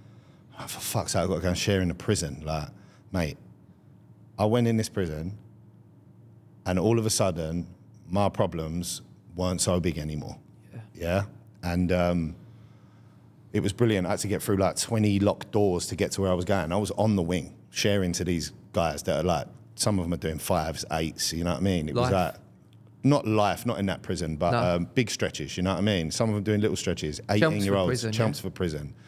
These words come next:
Speaker 1: And, um, I come out of there, and then I was lined up to do, go and do a step four and five reading with one of my sponsees. So I'm like, "For fuck's sake, I've got to drive to Southend now and go and do that," right? And there's a line in the original A A book.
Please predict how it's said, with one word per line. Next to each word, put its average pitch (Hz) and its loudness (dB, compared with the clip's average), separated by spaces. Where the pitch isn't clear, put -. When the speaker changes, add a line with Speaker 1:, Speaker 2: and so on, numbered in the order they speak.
Speaker 1:
And, 90 0
um, 95 2
I 98 -6
come 120 0
out 120 0
of 85 -6
there, 95 -2
and 101 2
then 107 4
I 107 4
was 104 0
lined 110 2
up 107 0
to - -6
do, 104 -2
go 95 2
and 104 2
do 98 4
a 98 4
step - 2
four 104 4
and 92 2
five 101 2
reading 82 -4
with 90 -2
one 98 2
of 98 2
my 90 2
sponsees. 98 0
So - -2
I'm 98 2
like, 92 2
"For - -12
fuck's - -4
sake, 95 2
I've 76 -2
got 95 0
to 69 -4
drive 101 2
to - -6
Southend 104 0
now 82 0
and 82 0
go 92 2
and 90 2
do 95 2
that," 85 0
right? 71 -8
And - -6
there's 95 2
a 104 4
line 107 2
in 90 0
the 92 -2
original 90 -2
A 85 -2
A - -2
book. 73 -8